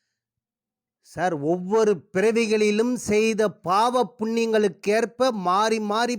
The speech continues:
பிறந்தும் இறந்தும் வாழ்ந்தே ஆக வேண்டும் சார் இந்த பிரபஞ்சத்துல. சார், ஒரு சில ஜாதகத்துல பாத்தீங்கன்னாக்கா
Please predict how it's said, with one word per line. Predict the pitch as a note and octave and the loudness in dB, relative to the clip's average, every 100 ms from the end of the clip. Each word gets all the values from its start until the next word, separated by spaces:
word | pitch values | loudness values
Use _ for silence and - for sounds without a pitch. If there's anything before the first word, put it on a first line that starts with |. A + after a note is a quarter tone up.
| - | -6
பிறந்தும் | F#3+ A3 A#3 A#3 B3+ A3+ F#3+ | -2 0 0 0 -2 -2 -4
இறந்தும் | A3+ C4 B3+ B3+ A3 C#3+ _ _ _ _ - | -2 -2 -2 -4 -4 -10 _ _ _ _ -6
வாழ்ந்தே | E3+ B3 C4 C4+ | -2 0 0 0
ஆக | B3 A#3+ A#3+ | 0 0 0
வேண்டும் | A3+ G#3+ G#3 | 0 -2 -2
சார் | G#3+ | -4
இந்த | G3 F#3+ | -4 -8
பிரபஞ்சத்துல. | G#3+ A3+ A#3+ G#3 G3 F#3 F3 G#3 E3+ - - | -6 -2 -2 -2 -6 -4 -4 -4 -4 -10 -6
சார், | G#3+ A#3+ | -2 0
ஒரு | G#3 A#3 B3 | 2 0 0
சில | B3 A#3 F#3+ | -2 -2 -2
ஜாதகத்துல | D#3+ A3+ C#4 C#4+ C4 - A#3 A3 | 0 0 0 0 -2 -2 -4 -2
பாத்தீங்கன்னாக்கா | G#3 G#3 G#3 G3+ G3 C4 | -4 -4 -4 -4 -4 -4